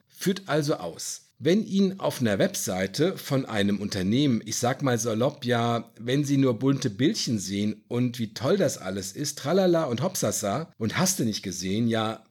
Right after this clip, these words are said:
aber Sie finden keine vernünftigen Informationen zu dem Produkt. Was Sie suchen, ja, dann verlässt man die Webseite sehr schnell. Das ist ganz ehrlich der Todesstoß für das Produkt.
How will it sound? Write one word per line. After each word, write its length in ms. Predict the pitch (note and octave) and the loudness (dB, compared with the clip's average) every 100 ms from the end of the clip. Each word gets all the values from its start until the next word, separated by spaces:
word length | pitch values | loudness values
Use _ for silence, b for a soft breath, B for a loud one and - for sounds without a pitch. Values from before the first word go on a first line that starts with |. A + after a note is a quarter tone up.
| - | -14
aber 220 | A2+ C3+ - | -6 -6 -2
Sie 140 | C#3 | -2
finden 460 | - - B3 D3+ - | 0 0 0 0 -2
keine 260 | C#3+ A3+ | 0 0
vernünftigen 520 | - F3 G3+ G3 G3+ | 2 2 2 0 -4
Informationen 680 | E3 C#3+ D#3+ D#3 F#3+ G#3+ F#3+ | -4 0 0 0 0 2 2
zu 140 | E3+ | 0
dem 120 | B2+ A2+ | 0 -2
Produkt. 460 | G2+ F2+ - - - | -4 -10 -12 -16 -4
Was 180 | C#3+ G#3 | -2 2
Sie 80 | |
suchen, 640 | D3+ C3 A3 B3 A#2 A2+ - - | 2 2 0 2 0 0 -4 -8
ja, 320 | B2+ D3 - _ - | -4 -4 -6 _ -2
dann 380 | C#3 D3 C#3+ | 0 0 -2
verlässt 540 | - D3+ C3+ E3+ G#3+ A#3+ | -6 0 2 4 2 0
man 160 | F#3+ | 2
die 100 | C#3+ | 4
Webseite 540 | A#2 A2 - G#2 G2+ G#2+ | 2 0 0 0 0 -2
sehr 160 | G2+ | -2
schnell. 360 | F#2+ G#2 F#2 E2+ _ - | -2 -2 -4 -8 _ -4
Das 220 | E3+ F#3+ | -2 0
ist 240 | D3+ D#3+ - | 0 0 0
ganz 240 | D#3 D3 | -4 -2
ehrlich 280 | C3 E3+ - | -4 -2 -2
der 160 | D#3 - | -4 -4
Todesstoß 680 | D3 E3 G3 - A#2+ A#2+ - | -4 -2 -2 0 -2 -2 -4
für 380 | C3+ B2 A#2+ | 0 2 2
das 220 | A2+ C3 - | 0 -8 -6
Produkt. 500 | A#2+ G#2+ G2+ - | -4 -2 -4 -8